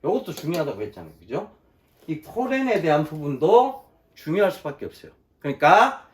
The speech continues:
요거 회사에 또 중요한 움직임도 있고, 그러니까 그런 부분 참고하시면서,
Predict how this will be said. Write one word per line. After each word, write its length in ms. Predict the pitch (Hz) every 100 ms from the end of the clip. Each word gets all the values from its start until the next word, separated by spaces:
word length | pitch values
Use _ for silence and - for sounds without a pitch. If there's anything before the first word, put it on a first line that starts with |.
| _ _ -
요거 280 | 127 160 156
회사에 440 | 196 220 233 208 -
또 180 | 175
중요한 380 | 151 156 185 196
움직임도 520 | 131 131 202 180 127 107
있고, 560 | - - 80 113 180 _ _ _ _ _ _
그러니까 300 | - 117 110
그런 240 | 143 180 160
부분 240 | 151 151
참고하시면서, 1120 | - 202 185 143 - 160 117 160 190 - -